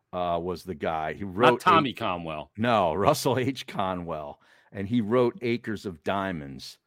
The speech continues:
Speaker 1: And, uh, he was one of the, uh, you know, he was a Baptist minister way back in the day, and was, uh, you know, the first president of Temple University.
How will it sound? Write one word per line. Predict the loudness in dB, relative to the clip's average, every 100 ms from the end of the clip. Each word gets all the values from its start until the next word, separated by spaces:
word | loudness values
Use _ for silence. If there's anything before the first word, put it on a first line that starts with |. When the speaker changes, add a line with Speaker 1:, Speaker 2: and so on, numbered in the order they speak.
| _ _ _ -8
Speaker 1:
And, | -4 -2 -2 -4
uh, | -2 -2 -2
he | -4
was | -8 -6
one | -4 -4
of | -6
the, | -8 -6 -6
uh, | -8 -10
you | -12
know, | -10 -12
he | -10
was | -8
a |
Baptist | -2 2 2 2 -4 0
minister | 2 2 0 -6 -10 -8
way | -6 -6
back | -6 -8 -8
in | -10
the |
day, | -8 -8 -8 -10 -14 _ _ _ _
and | -6 -4 -4 -4
was, | -4 -6 -4
uh, | -2 -2 -4 _
you | -8
know, | -6 -8 -10
the | -14
first | 0 2 2 -2
president | -4 4 4 4 -2 -4 -8
of | -8 -8
Temple | -6 -4 -4
University. | -4 -4 -6 -8 -10 -12 -18